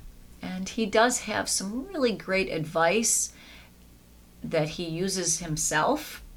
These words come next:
and applies at every filmmaking opportunity he has. And I think not only is that good advice for young filmmakers, but I think it's really good advice for anyone who's looking to find success in really anything that they do.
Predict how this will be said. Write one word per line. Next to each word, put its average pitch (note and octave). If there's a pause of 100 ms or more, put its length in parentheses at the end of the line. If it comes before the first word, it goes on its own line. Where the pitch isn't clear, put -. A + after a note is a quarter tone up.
(340)
and D3+
applies D#3
at D#3
every D#3
filmmaking D#3+
opportunity D#3+
he B3
has. C4 (380)
And G3+
I G#3
think B3+ (220)
not C4
only D#4+
is F#3+
that F3
good F3+
advice D#3+
for D3+ (480)
young D#3
filmmakers, - (420)
but -
I C4
think D4+
it's -
really D4
good C#4+
advice A#3+
for B3+
anyone A#3+ (280)
who's F#3+
looking G3+
to G3+
find F3+
success -
in A3+
really C4
anything G#3+
that G#3
they G#3+
do. A#3+